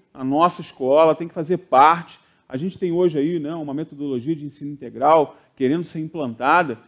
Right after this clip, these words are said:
O jiu-jitsu tem que tá junto, gente. Tem que tá junto e tem que tá junto como ferramenta de educação. Porque é hoje, já disse, carreira internacional, profissional. Nossos amigos estão hoje muitíssimo bem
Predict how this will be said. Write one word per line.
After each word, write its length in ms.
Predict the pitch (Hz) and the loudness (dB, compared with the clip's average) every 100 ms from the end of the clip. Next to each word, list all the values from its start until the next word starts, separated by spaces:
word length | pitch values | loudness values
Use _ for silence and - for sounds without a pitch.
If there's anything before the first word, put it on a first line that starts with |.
| _ _ _ | _ _ _
O 40 | |
jiu-jitsu 280 | 233 254 262 | -10 -8 -8
tem 100 | 262 | -10
que 60 | 226 | -2
tá 180 | 262 226 | 0 2
junto, 460 | 151 180 190 101 | 0 -4 -6 -14
gente. 160 | 98 98 | -20 -20
Tem 120 | 185 202 | -16 -8
que 60 | |
tá 160 | 226 185 | -2 -2
junto 400 | 131 143 196 - | 0 -6 -6 -12
e 60 | 208 | -14
tem 140 | 226 | -12
que 60 | 226 | -4
tá 120 | 220 | -2
junto 160 | 185 220 | -2 -4
como 160 | 226 | -8
ferramenta 640 | 208 226 220 165 175 226 214 | -4 -2 0 -2 -4 -4 -6
de 80 | 190 | -6
educação. 720 | 170 - 156 - 127 147 147 _ _ _ | -8 -8 -10 -8 -6 -6 -6 _ _ _
Porque 380 | 202 - 240 247 | -10 -4 -4 -2
é 220 | 202 233 247 | 2 4 6
hoje, 540 | 190 220 254 160 113 _ _ _ _ | 8 8 6 -2 -10 _ _ _ _
já 200 | 160 262 | 2 2
disse, 400 | 196 254 269 - _ | 4 0 -4 -10 _
carreira 580 | - 214 170 180 262 247 | 2 2 4 6 6 4
internacional, 1200 | 220 247 254 226 247 240 254 170 151 220 262 214 120 | 0 -4 -2 -2 -2 -6 -10 -10 -10 -10 -2 -2 -2
profissional. 1000 | 185 226 - 277 233 214 277 254 127 - _ _ _ _ | -8 -12 -12 -16 -14 -16 -10 -8 -8 -10 _ _ _ _
Nossos 260 | - 123 233 | -18 -10 -6
amigos 300 | 196 240 233 | -4 -4 -8
estão 520 | 214 - 214 254 208 | -12 -8 -6 -4 -4
hoje 380 | 175 233 240 - - | 2 2 2 -4 -8
muitíssimo 1000 | 208 214 254 269 - - 254 262 - 262 | -4 0 2 0 -2 -6 -6 -6 -8 -6
bem 380 | 170 185 233 | -2 -2 -2